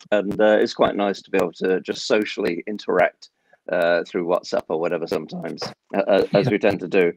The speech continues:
Speaker 1: uh, just to
Speaker 2: Yeah.
Speaker 1: bounce off each other, and, you know, and things like this are great,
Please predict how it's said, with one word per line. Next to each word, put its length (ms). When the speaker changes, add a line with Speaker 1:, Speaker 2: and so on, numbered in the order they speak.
Speaker 1:
uh, 260
just 240
to 60
Speaker 2:
Yeah. 60
Speaker 1:
bounce 440
off 160
each 220
other, 320
and, 300
you 120
know, 320
and 320
things 260
like 180
this 220
are 180
great, 320